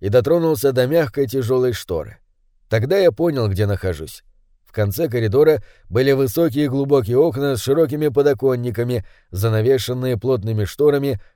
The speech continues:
которые доходили до пола. Кто-то сидел на углу подоконника,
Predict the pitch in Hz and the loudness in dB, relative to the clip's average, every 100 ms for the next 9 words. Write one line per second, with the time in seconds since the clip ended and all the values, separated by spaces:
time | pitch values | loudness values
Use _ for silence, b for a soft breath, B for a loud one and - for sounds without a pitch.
0 | _ 107 110 123 123 123 113 123 110 120 | _ -4 0 0 2 0 0 0 0 -2
1 | 117 117 104 90 80 - - _ _ _ | 0 0 -2 -6 -8 -12 -20 _ _ _
2 | _ - 156 151 151 127 165 170 156 117 | _ -12 -4 4 4 4 -2 0 0 2
3 | 101 110 117 110 117 120 104 104 92 90 | 0 0 -2 -2 0 -2 0 -2 -4 -8
4 | 76 | -12